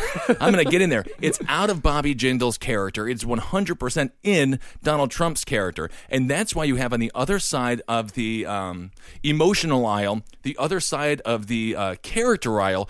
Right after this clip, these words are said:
Speaker 2: you have your Ben Carson, who is number two in the polls.
Speaker 1: Yeah.
Speaker 2: He's doing extremely well, and you could not paint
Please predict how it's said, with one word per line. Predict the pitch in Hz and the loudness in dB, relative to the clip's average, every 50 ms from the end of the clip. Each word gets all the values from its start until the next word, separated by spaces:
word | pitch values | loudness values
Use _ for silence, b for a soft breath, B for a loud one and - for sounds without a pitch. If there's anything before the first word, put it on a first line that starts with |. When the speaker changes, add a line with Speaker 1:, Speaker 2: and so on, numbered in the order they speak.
| b b b | b b b
Speaker 2:
you | - 135 135 | -2 0 0
have | 143 131 | 2 2
your | 139 123 | 2 2
Ben | 104 - 139 143 139 127 | 4 4 2 2 2 -2
Carson, | - - 139 127 120 - - - - - - - - - b b b b b b b b b | -2 -2 0 0 0 0 -4 -8 -12 -18 -20 -20 -20 -20 b b b b b b b b b
who | - 151 143 | 4 4 6
is | 127 117 | 4 4
number | 131 131 143 180 196 247 226 | 2 2 2 2 0 -2 -2
two | - 185 180 165 | 0 0 2 2
in | 156 | 2
the | 139 120 | 2 2
polls. | - - 110 98 92 98 107 - - | 2 4 4 4 2 2 -2 -6 -8
Speaker 1:
Yeah. | - - 127 123 | -6 -4 0 2
Speaker 2:
He's | 156 156 127 | 2 2 2
doing | 117 160 160 160 151 | 2 2 4 4 2
extremely | 143 135 - - - - 151 175 202 208 208 196 196 | 2 0 -2 -4 -2 0 0 2 4 4 4 2 2
well, | 165 131 120 110 110 117 | 2 2 2 2 2 2
and | - 127 123 | 2 2 0
you | 123 123 | 0 0
could | - - - 190 202 180 | -2 -2 0 0 0 2
not | 196 190 185 170 - - | 0 -2 -2 -4 -2 -2
paint | - - 170 151 139 - | -2 0 0 0 -2 -4